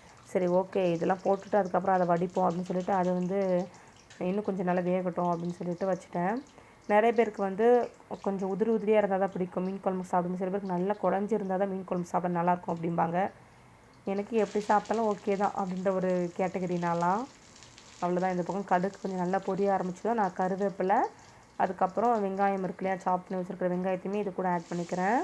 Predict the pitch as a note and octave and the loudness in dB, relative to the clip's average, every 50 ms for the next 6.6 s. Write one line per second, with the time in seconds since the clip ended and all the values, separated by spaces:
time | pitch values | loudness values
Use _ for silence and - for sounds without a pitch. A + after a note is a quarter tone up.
0 | G4+ - - - - - - - - - - - - - - - - - - - | -2 -6 -14 -20 -20 -20 -20 -20 -20 -20 -20 -20 -20 -20 -20 -20 -20 -20 -20 -20
1 | - - - - - F3+ F3 F#3+ F#3+ G3 G3 F#3 F3+ F3 E3+ - F#3 F3+ F3+ F3+ | -20 -20 -12 -4 -4 -2 -2 -2 -2 -2 0 0 0 0 -2 -4 -4 -4 -2 -2
2 | G#3 F#3+ F3 - - F3 E3+ - - G#3 G3+ F#3 F3+ F3 F3+ G#3+ G#3 G#3 - F#3 | -2 -4 -4 -2 -4 -4 -2 -2 -2 -2 -2 -2 -2 -2 -2 -2 -4 -4 -2 -4
3 | F3+ F#3 G3+ G3+ F#3+ F3+ E3+ - - - G#3 G3 F#3 F3+ F3 E3+ E3+ E3+ E3+ F3+ | -2 -2 -2 -2 -2 -2 -4 -6 -6 -6 -6 -4 -2 0 0 0 0 2 2 0
4 | - - - - - - - - - - - F3+ E3+ F3+ F3 - F#3 F3+ F3+ F#3+ | 0 -2 -6 -20 -20 -20 -20 -20 -12 -4 -4 -2 -2 -2 -4 -4 -4 -2 -2 -2
5 | F#3 F3 E3+ E3+ F3+ F3+ F3+ F3 E3+ E3+ F3+ F3+ F3 F3 E3+ F3+ F3 - F#3 F3 | -2 0 0 0 0 0 0 0 0 0 0 2 2 0 0 -2 -2 0 2 2
6 | F3 F3 F3+ F3 - - - F#3+ F3 F#3 G#3 A#3+ | 2 2 -2 -4 -6 -8 -6 -2 -2 0 -2 -2